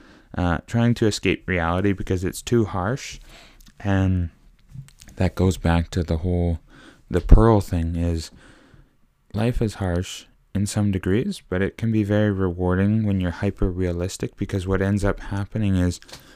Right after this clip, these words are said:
you become so aware of what you can and can't do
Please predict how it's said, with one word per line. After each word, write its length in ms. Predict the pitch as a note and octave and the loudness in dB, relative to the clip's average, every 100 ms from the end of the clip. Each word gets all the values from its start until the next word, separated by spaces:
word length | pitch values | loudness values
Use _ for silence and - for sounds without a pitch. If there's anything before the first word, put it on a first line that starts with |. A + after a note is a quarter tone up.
| - - _ - | -20 -20 _ -4
you 140 | G#2+ | 0
become 400 | A2 - G2+ G2+ | 0 0 -2 -2
so 320 | - - A#2 A#2 | -4 -2 0 0
aware 560 | G2+ F#2+ F#2+ A2 C3 - G2+ | -2 -2 -2 -4 -6 -10 -10
of 120 | G2 | -6
what 160 | G#2 | -4
you 120 | G2 G2 | -4 -4
can 240 | A2+ G#2+ | -4 -2
and 100 | G2+ | -2
can't 300 | - G#2 - | -4 -8 -8
do 260 | - A2+ | -6 -6